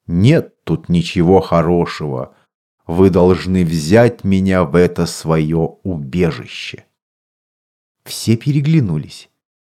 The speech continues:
«А вы не высохнете в дороге?» спросил Рик. «Я буду окунаться по возможности», сказал Уолтер.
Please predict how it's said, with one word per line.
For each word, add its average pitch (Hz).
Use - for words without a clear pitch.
«А 101
вы 113
не 101
высохнете 180
в 135
дороге?» 127
спросил -
Рик. -
«Я 131
буду 165
окунаться 151
по 107
возможности», 104
сказал 85
Уолтер. 90